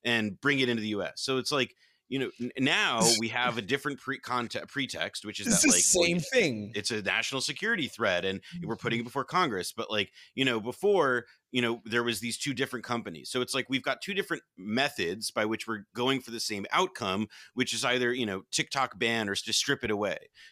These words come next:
Speaker 1: Because, you know, obviously there is, like, like, like, if you can't dispute that those are the same thing, then I think it's sort of, at least to me, part of what, you know,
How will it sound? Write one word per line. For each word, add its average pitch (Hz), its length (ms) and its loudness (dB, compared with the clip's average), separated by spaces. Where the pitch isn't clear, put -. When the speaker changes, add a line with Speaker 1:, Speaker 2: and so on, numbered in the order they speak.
Speaker 1:
Because, 127 260 -2
you 185 120 4
know, 147 100 2
obviously 117 760 2
there 123 200 2
is, 143 520 6
like, 117 180 0
like, 120 160 -4
like, 127 140 0
if 127 80 -8
you 120 60 -4
can't 180 240 0
dispute 139 360 0
that 110 60 -8
those 117 160 0
are 120 40 -4
the 107 100 -2
same 110 280 0
thing, 127 480 0
then 117 100 4
I 123 60 4
think 131 220 -2
it's 120 120 -2
sort 123 160 0
of, 110 180 -4
at 131 80 -2
least 139 240 4
to 160 60 0
me, 208 220 4
part 135 240 2
of 113 100 -4
what, 117 100 -2
you 131 80 2
know, 98 180 0